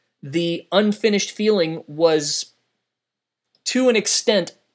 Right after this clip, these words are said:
unintentional. Those three things are not mutually exclusive.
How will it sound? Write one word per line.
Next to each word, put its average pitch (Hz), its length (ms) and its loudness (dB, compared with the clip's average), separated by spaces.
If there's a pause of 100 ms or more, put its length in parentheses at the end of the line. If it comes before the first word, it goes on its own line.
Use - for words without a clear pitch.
(140)
unintentional. 175 920 -2
Those 175 420 0
three 262 240 -2
things 226 420 -2
are 156 120 -2
not 170 400 -4
mutually 170 560 -4
exclusive. - 920 -8